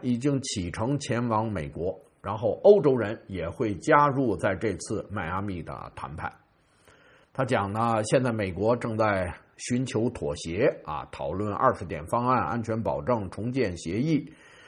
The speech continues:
双方团队会在周五到周六来会面。说我们的人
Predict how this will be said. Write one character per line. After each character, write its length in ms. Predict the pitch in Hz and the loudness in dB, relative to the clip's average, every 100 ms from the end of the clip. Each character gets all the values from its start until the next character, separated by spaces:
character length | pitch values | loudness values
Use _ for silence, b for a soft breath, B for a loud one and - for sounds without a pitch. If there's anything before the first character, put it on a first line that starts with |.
| B B _ | B B _
双 220 | 165 156 | 4 6
方 160 | 160 | 4
团 240 | 143 123 151 | 4 4 8
队 220 | 170 - | 8 8
会 180 | - 131 | 4 4
在 140 | 127 | 6
周 160 | - 165 | 8 8
五 440 | 131 90 95 151 - | 8 2 0 0 6
到 240 | 139 117 104 | 8 8 8
周 280 | 180 180 | 8 8
六 300 | 185 208 - - | 10 10 10 4
来 200 | 90 92 | -2 -2
会 240 | 104 131 95 | 0 0 0
面。 200 | 123 123 - _ _ _ _ _ _ _ _ _ | -2 -6 -12 _ _ _ _ _ _ _ _ _
说 140 | 123 107 | -2 0
我 180 | 87 | 0
们 80 | 76 | -2
的 140 | 87 95 | -2 2
人 280 | 110 143 | 2 2